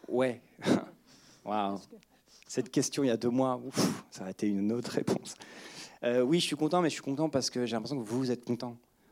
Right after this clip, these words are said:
Speaker 1: Le, voilà. Euh, sinon, vous seriez tous barrés. Euh, euh, donc c'est ça, en fait. Euh, donc j'ai, entre le moment où on l'a terminé et le moment où on a commencé à le montrer, et il s'est passé plusieurs mois de petite dépression.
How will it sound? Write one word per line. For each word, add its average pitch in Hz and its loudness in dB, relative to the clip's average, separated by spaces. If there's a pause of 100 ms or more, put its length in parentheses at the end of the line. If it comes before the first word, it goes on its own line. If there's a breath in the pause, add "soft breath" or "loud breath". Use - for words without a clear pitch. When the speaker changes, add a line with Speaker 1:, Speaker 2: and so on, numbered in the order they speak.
(160 soft breath)
Speaker 1:
Le, 101 -2
voilà. 113 -4 (540 loud breath)
Euh, 92 -10
sinon, 117 -6
vous 107 -4
seriez 78 -10
tous 95 -10
barrés. 107 -6
Euh, 92 -8 (420 loud breath)
euh, 98 2
donc 117 2
c'est 131 2
ça, 147 2
en 120 2
fait. 139 2
Euh, 113 4
donc 110 -2
j'ai, 110 0
entre 117 0
le 117 4
moment 120 2
où - 0
on 117 0
l'a 107 0
terminé 123 0
et 120 2
le 117 2
moment 113 0
où 95 -6
on 101 -4
a 104 -6
commencé 110 -4
à 104 -4
le 104 -2
montrer, 117 -2
et 98 -4 (400 soft breath)
il - -8
s'est - -4
passé 110 0
plusieurs 113 -2
mois 123 0 (880 soft breath)
de - -4
petite - -4
dépression. 143 -2